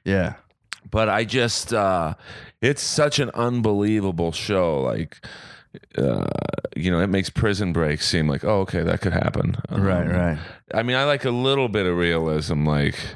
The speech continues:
Speaker 1: Well, the whole mind, you know, control thing. Is that what you're talking about? That, that, that aspect of it, or, or
Speaker 2: Well,
Speaker 1: which?
Speaker 2: I,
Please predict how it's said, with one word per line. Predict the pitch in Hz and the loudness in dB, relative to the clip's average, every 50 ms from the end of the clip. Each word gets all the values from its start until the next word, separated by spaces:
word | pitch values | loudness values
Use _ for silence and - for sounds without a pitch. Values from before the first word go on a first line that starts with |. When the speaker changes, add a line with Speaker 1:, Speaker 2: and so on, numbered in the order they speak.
| - _ _ | -18 _ _
Speaker 1:
Well, | - 170 185 180 180 | -2 2 2 2 2
the | 170 165 156 | 2 2 2
whole | 175 214 202 190 | 2 0 2 2
mind, | 135 123 123 131 135 143 147 151 151 147 139 127 120 113 107 107 107 - - - - - - - _ | 2 2 2 2 2 0 0 0 0 2 2 2 2 0 0 -2 -4 -10 -14 -16 -8 -8 -8 -8 _
you | - 113 117 113 | -2 0 2 2
know, | 113 110 104 98 | 4 2 2 0
control | - - 113 101 - - - - 123 123 120 120 120 117 | 0 0 0 0 0 -2 -2 0 2 2 4 4 2 2
thing. | - - 104 90 87 87 | 0 -2 -2 -2 0 0
Is | 85 85 | 0 2
that | 101 104 | 2 2
what | 101 | 2
you're | 98 | 2
talking | 92 110 107 107 104 107 | 2 2 2 2 2 2
about? | 107 110 113 113 98 - - | 2 2 2 0 -2 -4 -2
That, | - 92 98 87 - | 0 2 2 2 0
that, | 85 95 98 98 92 101 | 0 0 0 0 2 2
that | 104 101 104 | 2 2 2
aspect | 104 104 104 - - 110 107 - - | 2 2 2 2 0 -2 -2 0 0
of | 110 113 | 0 2
it, | 113 107 | 2 2
or, | 95 95 | 0 0
or | 95 90 82 85 | 0 -2 -2 0
Speaker 2:
Well, | 95 - - 185 185 | 0 2 2 2 0
Speaker 1:
which? | - - - | -2 -4 -2
Speaker 2:
I, | - 147 - | -2 -2 -2